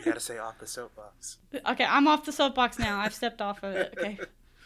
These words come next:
Speaker 2: You can cut out if, some of that if you want to, but
Speaker 1: Yeah.
Speaker 2: I've stated it.
Speaker 1: Yeah, I mean, it's all of it. It's all good.
Speaker 2: <laughs> Okay.
Speaker 1: I can't wait for, uh, Kelly Marie Tran to do more things because she's
Speaker 2: Yes.
Speaker 1: fantastic. She's supposed to be in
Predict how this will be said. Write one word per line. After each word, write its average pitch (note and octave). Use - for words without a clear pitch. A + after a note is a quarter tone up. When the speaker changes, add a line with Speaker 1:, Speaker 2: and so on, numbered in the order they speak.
Speaker 2:
You A#3+
can D4+
cut C#4
out C4
if, -
some C4
of A#3
that A#3
if A3+
you A3
want G3+
to, G3
but G3
Speaker 1:
Yeah. -
Speaker 2:
I've G3
stated F#3
it. F#3+
Speaker 1:
Yeah, C#4+
I -
mean, D#4+
it's F#4
all -
of -
it. -
It's -
all G#3
good. -
Speaker 2:
<laughs> -
Okay. G#3
Speaker 1:
I C3+
can't C#3
wait B2+
for, A2+
uh, G#2+
Kelly A#2
Marie A2
Tran A2
to A#2
do A2
more G#2+
things A2
because G#2+
she's G#2
Speaker 2:
Yes. G3
Speaker 1:
fantastic. G#2
She's -
supposed C3+
to C3+
be A#2+
in G#2+